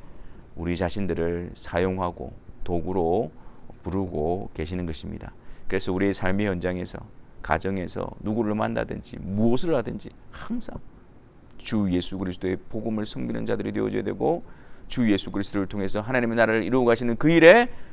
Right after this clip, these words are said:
우리가 준비되어지고 훈련되어지고 무장되어져서 그 일 앞에서 우리가, 어, 쓰임받는, 그럴 때 주님 안에서 합당한 그릇으로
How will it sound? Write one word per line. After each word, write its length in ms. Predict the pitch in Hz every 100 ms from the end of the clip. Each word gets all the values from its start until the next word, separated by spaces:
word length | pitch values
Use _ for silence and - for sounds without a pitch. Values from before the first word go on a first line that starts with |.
| -
우리가 200 | 73 82
준비되어지고 1000 | - 113 107 127 147 131 120 123 127 135 -
훈련되어지고 1040 | 123 127 143 143 131 127 143 143 76 - - - -
무장되어져서 1200 | - 113 131 156 156 147 - 127 110 110 - - - - -
그 120 | - 95
일 120 | 90
앞에서 360 | 92 - -
우리가, 520 | 85 78 78 87 135 170 - - - -
어, 120 | - - - -
쓰임받는, 680 | - 98 90 76 71 73 - - - - - - - - - - -
그럴 200 | 175 202
때 140 | 185
주님 300 | 156 156 147
안에서 400 | 123 104 - 78 - - - - -
합당한 600 | - - 98 85 85 87
그릇으로 440 | 120 113 - -